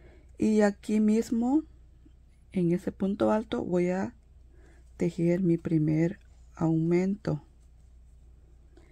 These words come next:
Dos puntos altos en el mismo espacio. Ahora en el siguiente espacio, acá, o en el siguiente punto alto, vean, voy a tejer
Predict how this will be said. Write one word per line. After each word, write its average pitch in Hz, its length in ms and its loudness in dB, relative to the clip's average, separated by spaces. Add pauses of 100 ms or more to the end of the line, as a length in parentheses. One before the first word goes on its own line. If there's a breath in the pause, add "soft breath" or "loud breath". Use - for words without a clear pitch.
(360 soft breath)
Dos 175 340 0
puntos 196 500 -2
altos 202 640 -2 (100)
en 196 400 0
el 175 160 2
mismo 170 680 2
espacio. - 680 -8 (1500 loud breath)
Ahora 185 420 4
en 196 120 2
el 196 80 2
siguiente 196 420 2
espacio, 233 720 0 (1500)
acá, 202 400 -2 (360)
o 180 120 0
en 185 60 2
el 185 60 0
siguiente 180 360 0
punto 214 320 0
alto, 233 380 0 (140)
vean, 208 340 -4 (580 soft breath)
voy 208 320 4
a 214 100 4
tejer 190 480 -4